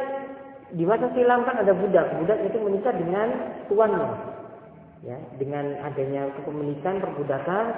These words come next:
akhirnya mereka berdua berhubungan intim, terus punya anak. Nah, anak ini namanya adalah anak dari, eh, ibunya itu namanya adalah ibu dari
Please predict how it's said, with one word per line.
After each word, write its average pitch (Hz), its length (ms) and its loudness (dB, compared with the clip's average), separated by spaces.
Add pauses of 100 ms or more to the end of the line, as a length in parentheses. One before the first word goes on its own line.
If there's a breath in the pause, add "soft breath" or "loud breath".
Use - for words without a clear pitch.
(400)
akhirnya 151 480 -4
mereka 156 320 -2
berdua 147 320 0
berhubungan 151 480 -2
intim, 120 400 -8
terus 202 240 -4
punya 175 240 -2
anak. 147 240 -6 (1040)
Nah, 170 160 -4
anak 202 320 -4
ini 302 160 -2
namanya 240 480 0 (240)
adalah 175 400 0
anak 208 320 -2
dari, 180 240 4 (160)
eh, 175 240 2
ibunya 190 320 0
itu 240 160 2
namanya 202 400 0 (320)
adalah 170 320 -2
ibu 220 240 0
dari 202 320 8